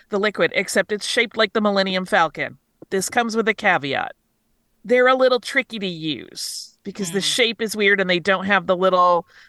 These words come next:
Speaker 1: um, on a Hawthorne strainer, normally you have this little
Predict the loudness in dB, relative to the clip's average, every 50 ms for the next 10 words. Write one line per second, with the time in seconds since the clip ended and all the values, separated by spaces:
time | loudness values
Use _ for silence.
0 | _ _ _ 2 4 4 4 4 2 2 0 -2 0 0 0 0 0 2 2 2
1 | 2 2 2 0 0 0 -4 -2 -2 -2 0 0 0 0 0 0 0 0 -2 -2
2 | -4 -4 -4 -4 -2 0 0 0 0 -2 -4 -6 -4 -2 0 2 2 4 4 4
3 | 2 0 -2 -8